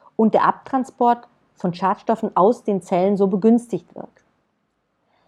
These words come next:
Natürlich kann man auch Wechselduschen machen und Trockenbürsten, weil auch diese die Durchblutung, ganz besonders der Haut fördern und damit eben diese Ausscheidung.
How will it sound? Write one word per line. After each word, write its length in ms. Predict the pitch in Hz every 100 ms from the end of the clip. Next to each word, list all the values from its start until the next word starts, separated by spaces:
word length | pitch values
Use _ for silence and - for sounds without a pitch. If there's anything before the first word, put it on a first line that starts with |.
| _ _ _ _ _ _
Natürlich 300 | 185 180 247
kann 120 | - 214
man 100 | 185
auch 180 | 170
Wechselduschen 840 | 165 247 - 269 180 165 151 160 156
machen 380 | 147 156 180 -
und 160 | 170
Trockenbürsten, 880 | 170 254 220 190 160 156 - - 185 _ _ _ _ _ _
weil 400 | - 175 175 175 -
auch 180 | 170
diese 600 | - - 262 220 202 185 180 _
die 80 | 185
Durchblutung, 920 | 170 170 - 226 254 233 208 202 190 185 _ _
ganz 220 | - 180 175
besonders 380 | 175 175 175
der 160 | 185 -
Haut 180 | 208 -
fördern 440 | - 151 151 147
und 100 | 170
damit 340 | 165 170 170 175
eben 320 | 165 160 165 _ _
diese 220 | 175 170
Ausscheidung. 560 | - 175 - - - 208